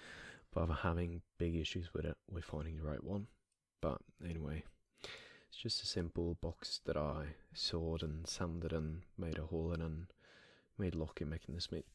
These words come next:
took quite a while. The wood that I decided to use is incredibly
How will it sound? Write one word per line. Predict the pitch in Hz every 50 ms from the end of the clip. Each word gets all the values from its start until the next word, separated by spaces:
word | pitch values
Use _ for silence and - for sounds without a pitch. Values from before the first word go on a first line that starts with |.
| - -
took | - - 95 - -
quite | - - - 78 76 78
a | 78
while. | 69 71 78 78 76 73 - - - - -
The | - 67 71 73 71
wood | 73 76 80 78 80 73 76 - - - _ -
that | - 76
I | 73 71 73
decided | 73 80 82 - - 71 73 80 80
to | - -
use | 76 76 78 - -
is | 78 87 - - - - _ _ -
incredibly | 87 87 87 - _ - - - - - - - 85 82 82 78 - - 78 78 80 76 76